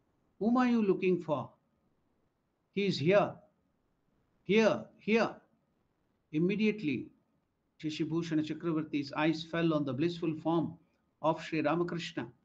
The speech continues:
He then realized that Sri Ramakrishna was the pole star of his life. So likewise,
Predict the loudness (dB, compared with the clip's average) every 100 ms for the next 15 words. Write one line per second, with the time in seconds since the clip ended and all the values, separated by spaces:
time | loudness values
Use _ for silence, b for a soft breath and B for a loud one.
0 | _ _ _ _ _ _ -4 2 4 6
1 | 6 6 4 4 0 -2 -2 0 2 0
2 | -2 -6 -6 -4 -2 -2 -4 0 0 -2
3 | -4 -2 0 0 -2 -6 -4 -2 -2 -4
4 | -18 _ _ _ _ _ _ _ _ _
5 | _ _ _ _ -8 -4 -4 0 2 2
6 | 0 -8